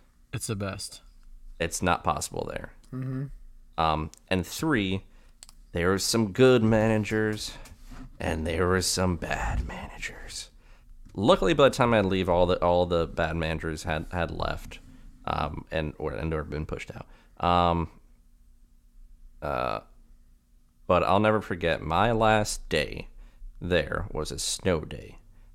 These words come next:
Speaker 2: Snow day. Um, four customers came in the entire day,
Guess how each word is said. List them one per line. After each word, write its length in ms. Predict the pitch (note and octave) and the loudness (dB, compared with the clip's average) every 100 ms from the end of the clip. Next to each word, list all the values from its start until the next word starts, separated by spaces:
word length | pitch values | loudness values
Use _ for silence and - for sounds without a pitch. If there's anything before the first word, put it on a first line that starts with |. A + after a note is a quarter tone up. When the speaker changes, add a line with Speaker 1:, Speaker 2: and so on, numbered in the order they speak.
| - - | -20 -6
Speaker 2:
Snow 520 | - - A2 D3+ D3+ | -4 -2 2 4 4
day. 360 | F2 F2 D3 - - _ - - - - - - - - - - | 2 0 -2 -6 -20 _ -20 -20 -16 -16 -18 -18 -14 -14 -8 2
Um, 640 | F#2+ F2+ F2+ F2+ F2+ F2 - - - - | 4 6 6 6 4 2 -4 -14 -12 -12
four 280 | - D3 C3+ | 0 2 6
customers 320 | A2+ - F#2 | 4 4 0
came 140 | G2+ | 2
in 100 | E2+ | 0
the 60 | D#2 | 0
entire 300 | D#2 D2 D2 | -4 -4 -6
day, 240 | - - | -6 -10